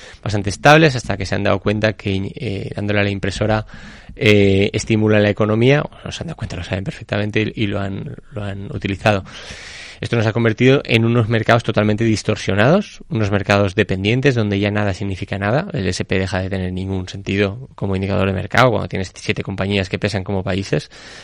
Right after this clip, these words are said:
y el resto, las otras cuatrocientos noventa y tres, pues, prácticamente no mueven el índice. Entonces, cada vez que los tipos se mueven, eh, se mueve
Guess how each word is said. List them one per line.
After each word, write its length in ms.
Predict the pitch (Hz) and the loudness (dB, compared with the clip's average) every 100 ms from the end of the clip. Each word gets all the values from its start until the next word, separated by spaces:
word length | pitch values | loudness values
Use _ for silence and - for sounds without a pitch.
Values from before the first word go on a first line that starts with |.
| - | -4
y 220 | - 104 | 2 4
el 80 | 95 | 6
resto, 500 | 101 95 101 98 101 - | 4 2 -2 -2 -4 -6
las 180 | 107 | -6
otras 160 | 101 - | -4 -4
cuatrocientos 400 | - 101 98 101 | -2 -2 -2 -2
noventa 260 | 101 101 95 | 0 0 -2
y 40 | |
tres, 320 | 107 98 - - - - _ | -2 -2 -4 -14 -20 -20 _
pues, 120 | - | -4
prácticamente 460 | 104 101 107 101 101 | -2 0 2 2 0
no 100 | 98 | 0
mueven 280 | 104 98 95 | 0 0 0
el 100 | 107 | 0
índice. 320 | 117 - 160 - - - - - | 0 -2 -4 -4 -20 -18 -18 -8
Entonces, 320 | - 117 135 | 2 4 4
cada 240 | - 113 104 | 2 6 6
vez 160 | 127 | 6
que 120 | - 165 | 4 2
los 140 | 143 | 2
tipos 300 | 156 139 127 | 0 0 0
se 100 | 110 | 2
mueven, 440 | 101 104 127 220 - _ - | 2 4 4 2 -4 _ -2
eh, 540 | 101 95 92 92 87 | 2 2 2 2 0
se 220 | 85 - | -4 -10
mueve 720 | 90 87 98 131 127 113 - | -6 0 2 4 4 2 -2